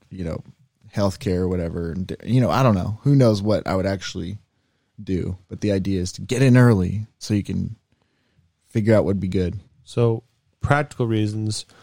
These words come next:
Speaker 2: If you had to move to another state, what would you move to? I moved to Colorado because there is no practicality in me moving, and I would enjoy Colorado. But that's obvious. If I'd eliminate that one, it becomes more like, "Whoa, I don't know."
Speaker 1: Mm-hmm.
Speaker 2: Texas is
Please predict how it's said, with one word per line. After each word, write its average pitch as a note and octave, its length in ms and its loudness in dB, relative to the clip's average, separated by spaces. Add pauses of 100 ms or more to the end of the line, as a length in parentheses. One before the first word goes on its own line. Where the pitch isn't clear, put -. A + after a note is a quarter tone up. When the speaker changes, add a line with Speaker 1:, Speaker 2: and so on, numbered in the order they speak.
(300)
Speaker 2:
If A#2 80 -8
you A#2+ 100 6
had C#3 240 4
to C#3 100 0
move B2 340 2
to - 80 -4
another A2 240 0
state, - 520 -4 (180)
what A#2 120 -6
would A2 120 -4
you G#2 60 -4
move G2+ 300 2
to? G2+ 180 0
I B2+ 40 6
moved B2+ 200 8
to A2 80 0 (140)
Colorado G#2+ 560 2
because G2+ 340 -2
there G#2+ 140 0
is G#2 120 -2
no G#2 100 0
practicality G2+ 800 2
in F#2+ 100 -4
me F#2 100 -2
moving, F#2 420 -2
and F2+ 100 -4
I F2+ 40 2
would F2+ 140 4
enjoy F2+ 340 2
Colorado. F2+ 720 -2 (1080)
But G#2 280 4 (380)
that's A2+ 220 0
obvious. G2 380 -4 (100)
If A2+ 100 2
I'd B2 120 6
eliminate B2 380 2
that D3 180 0
one, D#3+ 200 2
it G#2 160 -8
becomes A2 320 -6
more A2+ 100 0
like, G2+ 160 0
"Whoa, A#2 300 2
I A#2 80 -4
don't B2 160 -6
know." B2+ 220 -4 (380)
Speaker 1:
Mm-hmm. F#2+ 220 0
Speaker 2:
Texas C3+ 460 -2
is G#2+ 220 -6